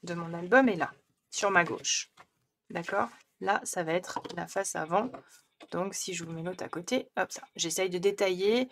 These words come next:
euh, pour, euh, que ce soit adapté à tous les niveaux de scrap. D'accord ?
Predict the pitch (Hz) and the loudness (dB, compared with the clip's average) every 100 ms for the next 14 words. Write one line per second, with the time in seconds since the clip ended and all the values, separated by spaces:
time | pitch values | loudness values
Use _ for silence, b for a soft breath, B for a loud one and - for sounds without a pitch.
0 | B B B - 170 160 165 - - 220 | B B B -2 -2 -2 -6 -12 -4 2
1 | 233 247 208 185 - 185 175 165 160 160 | 6 6 6 2 -2 -2 -2 -2 -6 -10
2 | 165 - _ _ _ _ _ _ _ _ | -12 -16 _ _ _ _ _ _ _ _
3 | _ _ - 220 202 - - 208 - 202 | _ _ -4 -4 -2 -4 2 4 4 0
4 | 185 180 - 233 170 - - - 277 214 | 0 0 0 -4 -6 -12 -10 -4 -2 -2
5 | 170 170 220 208 - - - - - _ | -4 -6 -6 -6 -8 -10 -14 -16 -20 _
6 | _ 185 185 - | _ -10 0 0